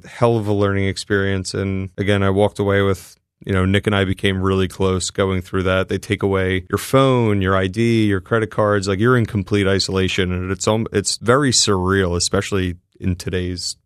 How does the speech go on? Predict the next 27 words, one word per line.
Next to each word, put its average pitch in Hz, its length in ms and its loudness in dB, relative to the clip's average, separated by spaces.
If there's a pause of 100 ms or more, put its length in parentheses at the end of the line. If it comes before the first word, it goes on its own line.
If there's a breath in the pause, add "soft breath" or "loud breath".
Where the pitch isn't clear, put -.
(140)
society 98 540 -2
when 90 120 -4
you're 90 80 -8
used 95 240 -6
to 113 80 -8
having 95 540 -6
the 104 60 -4
world 101 340 2
at 80 40 -2
your 95 120 -2
fingertips, 101 640 0
essentially, 98 460 -2
on 92 80 0
your 87 100 -2
cell 101 240 0
phone. 90 420 -4
So 95 120 -2
to 92 60 0
kind 101 220 0
of 95 60 -2
be 95 420 -2 (220)
secluded 101 600 0
in 95 80 0
your 95 120 0
little 98 240 2
bubble, 98 420 2
you 95 200 -2